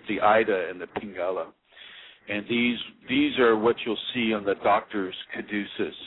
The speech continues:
as, uh, as the serpents, uh, spiraling their way up the staff. And the, this is the, I'm sorry, the caduceus is, is what the, many of the, uh, people in the health pr-, profession wear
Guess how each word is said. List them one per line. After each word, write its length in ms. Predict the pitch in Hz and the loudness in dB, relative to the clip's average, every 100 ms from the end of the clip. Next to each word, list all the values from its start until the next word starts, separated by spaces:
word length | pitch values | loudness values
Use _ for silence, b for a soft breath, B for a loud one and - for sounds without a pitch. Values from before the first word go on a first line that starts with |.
| - - - _ _ _ _ | -16 -16 -20 _ _ _ _
as, 300 | 110 92 90 85 92 | -6 -2 -2 -2 2
uh, 260 | 80 78 82 B B B B B B B | 2 2 -4 B B B B B B B
as 140 | 123 117 - | 2 2 2
the 80 | 110 - | 0 2
serpents, 400 | 147 - 107 82 - - - | 2 2 -4 -8 -14 -10 0
uh, 220 | 104 90 85 - | 2 2 0 -6
spiraling 600 | - 120 120 113 113 110 | 2 4 6 4 2 0
their 160 | 107 107 | 0 0
way 300 | 101 104 101 | 2 2 0
up 100 | 98 - | -4 -8
the 80 | 92 - | -10 -2
staff. 440 | - 160 104 95 - - - - _ _ _ _ 107 | 4 6 6 2 -2 -10 -18 -18 _ _ _ _ -12
And 200 | 95 90 | -12 -8
the, 200 | 87 85 - | -8 -2 0
this 100 | 143 | 0
is 60 | 123 - - | -2 -10 -6
the, 300 | 117 - - | -6 -6 -12
I'm 100 | 117 - | -4 2
sorry, 160 | 110 | 2
the 80 | 117 | 2
caduceus 640 | - 170 226 208 131 87 85 - | -2 2 4 4 2 -2 -4 -12
is, 280 | 110 98 95 95 B B B B B - | -8 -8 -8 -14 B B B B B 0
is 160 | 123 110 | 2 4
what 180 | 127 - | 2 2
the, 60 | 110 - _ _ _ | -6 -12 _ _ _
many 360 | 139 127 131 120 | -6 -2 0 2
of 120 | 113 | 0
the, 540 | 107 107 104 98 92 87 | 0 0 2 2 2 -2
uh, 140 | - | -4
people 260 | 127 110 107 | -6 -2 -2
in 100 | 95 | -2
the 80 | 95 | 0
health 220 | 120 104 | 0 0
pr-, 80 | - - _ - | -4 -14 _ -12
profession 720 | - - 104 - 113 95 92 | -8 0 0 0 -4 -6 -2
wear 440 | 98 113 113 107 | 4 6 6 4